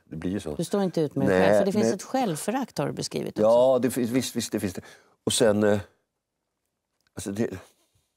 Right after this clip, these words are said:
Speaker 1: eh, det finns inget, det, jag tycker inte att det finns någonting att träffa en människa som sitter i liksom panikångest, torgskräck. Han, han eller hon sitter ju bara så här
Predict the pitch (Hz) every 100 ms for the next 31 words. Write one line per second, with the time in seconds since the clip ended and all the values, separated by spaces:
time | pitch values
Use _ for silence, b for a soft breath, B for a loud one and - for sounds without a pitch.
0 | _ _ _ _ _ _ _ _ _ _
1 | _ _ _ - 67 104 113 120 151 127
2 | - - 107 92 - 143 117 110 104 -
3 | 101 98 - 127 - 127 139 101 - 82
4 | - 73 - - 76 65 - - - -
5 | - - - - - - - - - -
6 | - - B B - - 104 98 107 127
7 | 110 101 147 120 82 80